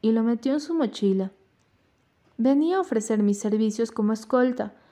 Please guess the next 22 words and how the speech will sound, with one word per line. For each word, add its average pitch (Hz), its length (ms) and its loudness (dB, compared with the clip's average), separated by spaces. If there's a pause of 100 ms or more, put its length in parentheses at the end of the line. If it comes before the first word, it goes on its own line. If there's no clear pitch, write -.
(140)
si - 180 -4
no 220 100 0
es 220 120 -2
mucha 214 260 -2
molestia, 214 600 0
claro". 196 400 0 (960)
Arqué 247 360 -2
una 359 180 -2
ceja 208 360 -2
mirándolo, 202 680 0 (380)
y 226 160 0
aún 254 460 0
no 247 180 2
me 359 100 0
había 233 260 2
movido. 196 520 0 (720)
Estaba 294 400 -2
presenciándolo 202 800 0
todo 220 380 0
desde 202 260 0
muy 247 180 0
cerca, 202 540 -2